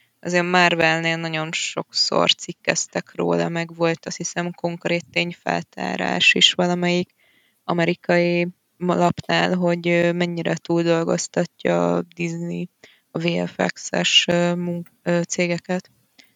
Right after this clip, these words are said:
Ilyen betarthatatlan határidők, állandóan, hogy, hát így a rendezők visszadobálják a dolgokat, mert nem értenek hozzá, és akkor nem tudják, mit, hogy kell módosítatni.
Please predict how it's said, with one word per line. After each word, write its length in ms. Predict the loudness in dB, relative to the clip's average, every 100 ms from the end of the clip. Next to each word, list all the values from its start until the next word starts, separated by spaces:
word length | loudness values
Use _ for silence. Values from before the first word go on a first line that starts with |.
| _ _ _ -20 -20 -20 _ _ _ _ _
Ilyen 220 | -10 -8 -2
betarthatatlan 1000 | -2 2 0 0 -6 -6 -8 -6 -6 -2
határidők, 1040 | -4 0 2 2 -2 -4 0 0 0 0
állandóan, 680 | -2 -2 -4 -4 -4 -8 -12 _ _ -12
hogy, 120 | -12 _ _
hát 120 | -4 -2
így 120 | 2
a 40 |
rendezők 560 | 2 2 -2 -2 -4 -4
visszadobálják 1200 | -4 -2 -4 -2 0 2 2 2 0 -2 -4 -6
a 300 | -6 -4 -6 -8 _
dolgokat, 640 | -2 0 0 -2 -4 -4 _ _
mert 200 | -8 -8
nem 120 | -6
értenek 460 | -6 -6 -6 -6 -8 _
hozzá, 440 | -6 -4 -4 -4
és 180 | -2 -4
akkor 160 | -4
nem 140 | -6 -6
tudják, 440 | -12 -8 -6 -6
mit, 200 | -8 -16 -12
hogy 200 | -12 -6
kell 300 | -4 -2 -4
módosítatni. 1160 | -4 -2 -2 -2 -4 -4 -4 -6 -4 -8 -8